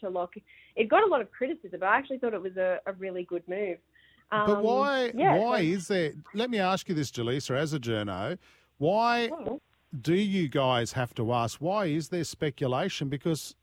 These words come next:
Speaker 2: uh, I, I think he's done a great job. He, that thing that went on last year at the Dragons with Barbecue Gate, he was handed nothing. There's nothing he could do about last year. Um, before that, the team looked okay,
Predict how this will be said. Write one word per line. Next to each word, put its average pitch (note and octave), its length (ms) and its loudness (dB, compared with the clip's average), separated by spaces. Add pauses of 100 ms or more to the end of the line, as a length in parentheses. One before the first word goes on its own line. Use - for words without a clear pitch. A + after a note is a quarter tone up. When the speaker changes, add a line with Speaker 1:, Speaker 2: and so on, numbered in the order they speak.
(680)
Speaker 2:
uh, A#2+ 60 -8 (500)
I, D3 160 -6
I F#3 140 0
think G3+ 180 -6
he's F#3 160 -2
done D#3+ 160 2
a D3 60 4
great D3 240 2
job. F3 160 0 (200)
He, - 180 -4 (220)
that B3+ 200 -2
thing G3+ 240 0
that E3 100 0
went D#3+ 160 0
on D3+ 100 2
last C#3+ 380 0
year C#3 120 0
at B2+ 100 -6
the B2+ 80 -6
Dragons C3 520 -2
with A2 180 -4
Barbecue C#3+ 580 -2
Gate, A2+ 280 -4
he A3+ 220 -2
was A3 300 -4
handed F3 720 -4
nothing. B2 540 -4 (280)
There's F3 240 2
nothing F#3+ 580 2
he E3+ 120 0
could C#3+ 160 0
do D3 120 4
about C3 300 0
last A2 360 -2
year. A2 300 -6 (560)
Um, D3 320 4
before B3 560 2
that, C3 260 0 (140)
the E3+ 80 -2
team G#3+ 640 0 (100)
looked F#3+ 320 -2
okay, F3 640 -2